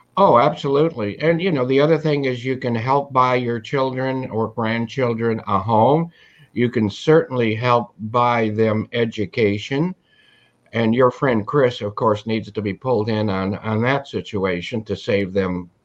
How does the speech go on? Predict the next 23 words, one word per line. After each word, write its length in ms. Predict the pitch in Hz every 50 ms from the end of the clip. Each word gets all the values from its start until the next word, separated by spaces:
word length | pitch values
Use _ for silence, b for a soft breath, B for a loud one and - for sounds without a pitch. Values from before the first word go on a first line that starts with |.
| _ _ -
thousands 520 | 110 107 101 98 92 90 107 98 85 92
of 120 | 101 90
dollars. 520 | 87 101 95 92 92 101 117 143 147 147 - B B B B B B B B B B B B 156 B -
But 280 | 139 143 139 139 - -
yeah, 420 | 143 147 165 202 196 139 113 107 - -
I 100 | 135 135
mean, 460 | 127 131 131 131 127 127 117 98 95 - _
use 580 | - 127 123 131 147 175 202 214 220 196 165 156
that 340 | 156 147 143 143 143 143 -
money 360 | 139 143 143 143 143 143 143 139
to 140 | - 139
create 520 | 135 - 135 135 127 135 139 139 139 - 113
memories 680 | 131 135 147 185 208 196 165 135 127 117 110 107 110
with 220 | 117 113 110 110
those 280 | - 117 113 110 104 104
children 600 | - - 131 120 117 117 120 123 135 147 151 151 _ _ _ _ _ _ _ -
right 420 | 98 113 127 131 131 131 110 -
now. 360 | 120 131 143 160 156 135 113 101
Use 440 | 101 113 127 151 180 196 185 -
those 420 | - 147 139 135 131 123 113 107 113
memories. 840 | 123 127 127 123 123 123 123 120 120 120 127 131 131 131 - - b b b b b b b b b b b b -
Yeah, 300 | - 107 113 - - 120
money. 540 | 110 107 113 131 147 147 113 92 85 82